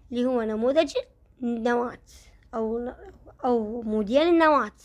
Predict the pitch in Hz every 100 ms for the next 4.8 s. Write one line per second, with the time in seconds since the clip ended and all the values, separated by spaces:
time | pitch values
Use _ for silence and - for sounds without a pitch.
0 | _ _ _ - _ - - 277 269 262
1 | 269 262 240 262 247 226 - 233 214 277
2 | 233 220 294 277 220 247 233 220 277 -
3 | - _ _ _ _ _ _ _ - -
4 | 240 247 240 208 214 208 254